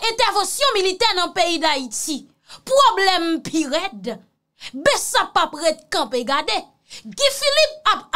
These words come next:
avanse. Hey, Kenya deside koze yo anpil, mes chèr konpatriyòt.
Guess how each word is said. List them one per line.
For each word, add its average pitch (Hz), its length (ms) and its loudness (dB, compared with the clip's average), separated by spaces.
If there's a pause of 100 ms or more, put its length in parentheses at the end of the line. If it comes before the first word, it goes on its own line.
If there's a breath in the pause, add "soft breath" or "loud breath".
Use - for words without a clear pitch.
avanse. 403 440 -2 (360)
Hey, 277 340 -2 (500 loud breath)
Kenya 587 420 2 (100)
deside 339 560 -2 (440)
koze 302 320 0
yo 277 240 -2
anpil, 277 480 -4
mes 240 140 -2
chèr 233 260 -4
konpatriyòt. 214 800 -8